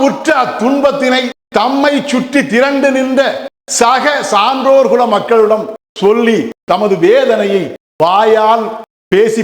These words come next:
பேசியே புலம்பி தீர்த்து கொண்டனர். இதுவே அந்த ஐநூற்றி முப்பத்தி ஐந்தாவது பாடலுக்கான விளக்கம்,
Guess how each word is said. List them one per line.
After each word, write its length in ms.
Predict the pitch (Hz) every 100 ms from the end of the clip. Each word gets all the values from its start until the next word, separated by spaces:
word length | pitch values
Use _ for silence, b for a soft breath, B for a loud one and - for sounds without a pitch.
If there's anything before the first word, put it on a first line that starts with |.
| 220
பேசியே 440 | 202 185 185 202 185 - - _ 185
புலம்பி 400 | 226 254 233 226
தீர்த்து 360 | - 214 - 190
கொண்டனர். 440 | 156 139 127 117 - _ _ -
இதுவே 420 | 156 226 254 254 254
அந்த 180 | 202 196 202 - - 156
ஐநூற்றி 360 | 226 247 240 226
முப்பத்தி 340 | 202 240 220 226
ஐந்தாவது 480 | 180 185 185 180 180 180
பாடலுக்கான 500 | 160 170 175 175 170 156
விளக்கம், 400 | 175 175 214